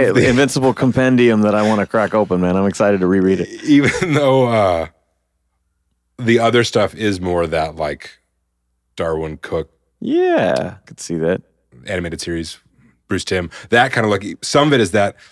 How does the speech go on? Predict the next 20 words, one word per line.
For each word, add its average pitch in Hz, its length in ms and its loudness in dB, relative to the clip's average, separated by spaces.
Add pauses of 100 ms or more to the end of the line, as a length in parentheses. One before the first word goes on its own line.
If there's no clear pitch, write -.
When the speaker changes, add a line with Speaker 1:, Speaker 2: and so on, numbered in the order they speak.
Speaker 1:
looking 135 260 2
at 101 80 0
Joker's 98 300 0
face 117 220 0
in 104 60 -6
this 87 160 -6
reminds 87 300 -6
me 82 80 -8
more 82 260 -2
of, 69 80 -10
like, 71 300 -8 (680)
Gary 76 240 -6
Frank 76 500 -10
or 78 200 -6
some 78 200 -8
of, 76 60 -8
like, 71 240 -12
the, 69 320 -6 (640)
Speaker 2:
Hmm. 73 40 -6
Speaker 1:
um, 67 300 -10